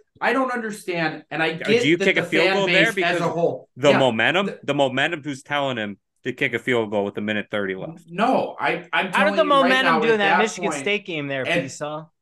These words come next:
Speaker 2: How about the momentum for that Michigan game there,
Speaker 1: You
Speaker 2: B-Sal?
Speaker 1: guys are so hyper-focused on the last three games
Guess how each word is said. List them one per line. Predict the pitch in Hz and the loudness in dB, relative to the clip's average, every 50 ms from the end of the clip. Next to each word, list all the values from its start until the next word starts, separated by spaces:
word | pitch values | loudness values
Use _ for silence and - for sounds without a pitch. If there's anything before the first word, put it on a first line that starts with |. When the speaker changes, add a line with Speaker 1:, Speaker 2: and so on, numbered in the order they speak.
| _ _ _ _ _ _ _ _ _ - | _ _ _ _ _ _ _ _ _ 0
Speaker 2:
How | 165 | 2
about | 180 214 208 208 | 4 4 4 4
the | 214 185 | 2 4
momentum | 185 196 165 160 180 190 202 185 | 4 2 4 6 4 4 4 2
for | 185 - 175 | -2 0 0
that | 170 170 156 170 | 2 2 2 2
Michigan | 180 190 180 - - 156 143 139 117 104 | 2 0 0 0 -4 -4 -4 -4 -4 -2
game | 123 123 110 107 104 | 0 0 0 0 0
there, | 104 104 98 95 135 | 0 -2 -2 -2 -2
Speaker 1:
You | 135 - 220 262 269 | -2 0 4 4 4
Speaker 2:
B-Sal? | - | 6
Speaker 1:
guys | - 254 247 240 233 214 - | 6 6 6 6 4 2 2
are | - 202 202 190 | 2 2 2 2
so | - - - 220 226 233 233 233 | 0 -2 2 4 4 6 6 4
hyper-focused | 208 - - 196 214 233 208 - 240 240 233 - - 233 214 208 208 214 - 196 175 165 - - - - | 2 -2 -2 0 0 0 -2 -4 -2 -2 -2 -4 -2 -2 0 0 0 -2 -4 -4 -4 -4 -6 -10 -6 -2
on | 160 160 165 160 | 0 2 2 2
the | 160 151 | 0 -4
last | 151 151 151 165 175 175 175 - - _ | -2 0 2 2 2 2 0 -4 -12 _
three | - 156 160 165 180 185 | -10 -8 -6 -6 -6 -6
games | 160 151 156 147 147 160 170 190 208 208 - - | -4 -2 0 0 2 2 2 0 0 -2 -4 -8